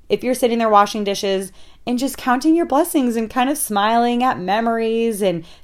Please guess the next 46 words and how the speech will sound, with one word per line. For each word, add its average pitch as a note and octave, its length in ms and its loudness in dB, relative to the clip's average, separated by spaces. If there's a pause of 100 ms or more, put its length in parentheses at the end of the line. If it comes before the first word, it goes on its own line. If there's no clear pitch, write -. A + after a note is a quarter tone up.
thinking C4 320 -2
about B3 240 2
the C4 80 -4
future A#3+ 760 0
and G3+ 280 0 (220)
just - 380 -4
in A3+ 140 0
this A#3 200 0
happy G#3+ 400 -2
mood, D#4+ 520 4 (260)
then A#3+ 520 4
that's B3 240 4
contagious G4 840 4
to A3+ 120 -4
your F3+ 160 2
family. E3 520 -6 (260)
They F#3+ 100 -2
come G3+ 140 -2
out F#3 180 4
and F#3+ 100 -2
ask F#3 240 0
you F#3+ 80 -4
something G#3 500 -4
and G3+ 80 -6
they F#3 100 -2
just F3+ 220 -10
see F#3+ 100 -4
how G3 200 2
happy D#3+ 320 -2
you A3 160 4
are, A#3 280 6
and G#3 200 2
that G3 140 2
makes A#3+ 180 0
them A3 200 0
happy, C4 420 -2
and A3 200 -2
so G3+ 200 2
on F#3+ 160 2
and F3 100 -6
so E3 140 -2
on D#3+ 120 -2
and D#3+ 120 -6
so - 120 -8
on. A#2 180 -10 (380)
So G#3 680 4